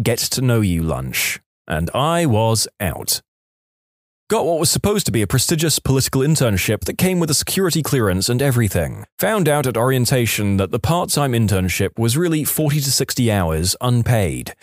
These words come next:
and that no intern had gone on to work with the organization and weren't really given a leg up for other federal posts. We were supposed to facilitate meetings with heads of state, coordinate conferences,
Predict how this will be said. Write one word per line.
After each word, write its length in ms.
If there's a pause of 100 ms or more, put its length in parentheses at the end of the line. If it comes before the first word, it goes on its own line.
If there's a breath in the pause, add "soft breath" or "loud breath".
(260 loud breath)
and 120
that 80
no 200
intern 460
had 120
gone 180
on 100
to 100
work 400
with 120
the 100
organization 800 (260 loud breath)
and 140
weren't 220
really 200
given 240
a 60
leg 240
up 160
for 140
other 240
federal 360
posts. 680 (260 loud breath)
We 140
were 100
supposed 360
to 60
facilitate 480
meetings 460
with 120
heads 200
of 100
state, 500
coordinate 560
conferences, 680